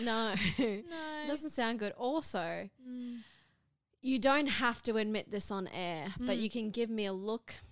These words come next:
Speaker 1: and I'll know.
Speaker 2: Okay.
Speaker 1: Coming out of it,
Speaker 2: Mm.
Speaker 1: did your butt hurt?
Speaker 2: No, it hurt more during the prep.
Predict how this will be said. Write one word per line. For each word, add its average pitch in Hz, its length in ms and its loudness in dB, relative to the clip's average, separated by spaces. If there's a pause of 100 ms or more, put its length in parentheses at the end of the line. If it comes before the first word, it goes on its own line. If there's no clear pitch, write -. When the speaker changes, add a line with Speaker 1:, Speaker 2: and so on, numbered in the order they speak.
(120)
Speaker 1:
and 190 140 -2
I'll 190 160 -2
know. 180 460 -6
Speaker 2:
Okay. 220 400 -2 (920)
Speaker 1:
Coming 170 380 -6
out 233 240 -4
of 208 120 -4
it, - 420 -10 (200)
Speaker 2:
Mm. 269 180 -10 (280)
Speaker 1:
did 180 160 -8
your 185 100 -2
butt 190 320 -10 (120)
hurt? 269 280 -10 (2000)
Speaker 2:
No, 349 260 6
it 285 280 4
hurt 349 360 2
more 294 500 2
during 233 720 0
the 202 80 -2
prep. - 440 -2